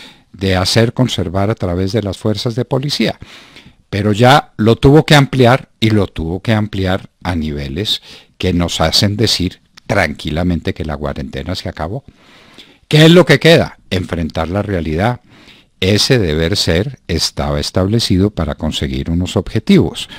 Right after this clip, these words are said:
Es lo que llaman los filósofos el elemento teleológico de la norma y de la interpretación de la norma, la finalidad que persigue.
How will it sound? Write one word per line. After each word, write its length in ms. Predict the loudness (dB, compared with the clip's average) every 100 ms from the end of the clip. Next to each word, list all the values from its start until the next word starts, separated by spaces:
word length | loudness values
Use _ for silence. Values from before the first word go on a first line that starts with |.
| -20 -20 -20 -10
Es 220 | -6 -4
lo 180 | -4 -4
que 160 | -6
llaman 320 | -4 -2 -2
los 160 | -2 -4
filósofos 800 | -2 -2 -2 -4 -4 -4 -6 -12 -8
el 180 | -6 -4
elemento 600 | -2 -2 -2 -2 -4 -4 _
teleológico 1400 | 0 2 2 2 2 2 4 2 2 -2 -6 -6 -8 -10 -20 -20 -20 _
de 260 | -6 -2
la 160 | 0 0
norma 440 | 2 2 2 2
y 40 | 2
de 140 | 0
la 80 | -2
interpretación 920 | -4 -6 -10 -8 -12 -8 -8 -6 -4
de 120 | -4
la 120 | -4
norma, 360 | 0 0 0 -4
la 120 | -6
finalidad 600 | -6 -6 -4 -4 -4 -4
que 120 | -4
persigue. 560 | -6 -4 0 0 0 -10